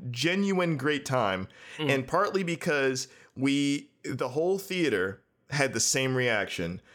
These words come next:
Speaker 1: You know that
Speaker 2: Mm-hmm.
Speaker 1: part where they're all in the, uh, like, the, like, the garage?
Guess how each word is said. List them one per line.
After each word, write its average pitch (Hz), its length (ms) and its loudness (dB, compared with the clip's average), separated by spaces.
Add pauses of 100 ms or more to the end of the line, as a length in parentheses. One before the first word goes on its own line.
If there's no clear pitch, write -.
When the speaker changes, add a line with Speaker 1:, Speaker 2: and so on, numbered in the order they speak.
(160)
Speaker 1:
You 135 100 -2
know 170 200 2
that 160 140 2
Speaker 2:
Mm-hmm. 127 60 -10
Speaker 1:
part 156 240 0
where 143 80 0
they're 131 160 0
all 143 240 2
in 135 140 -2
the, 117 260 2
uh, 101 380 2 (160)
like, 113 220 0
the, 104 280 2
like, 101 160 0
the 113 60 0
garage? 113 640 0